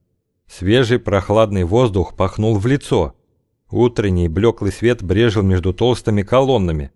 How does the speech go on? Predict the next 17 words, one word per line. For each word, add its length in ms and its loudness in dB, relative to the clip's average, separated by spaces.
поддерживающими 880 0
грузовую 520 0
эстакаду. 640 -2
Вовец, 340 0
пригнувшись, 640 -2
вышел 260 -2
наружу. 520 0
Разогнуться 640 -2
невозможно, 720 0
слишком 480 -2
низко 300 -2
настелены 500 0
плиты. 480 -2
Пройдя 360 0
между 280 -2
квадратных 640 0
опор, 420 -2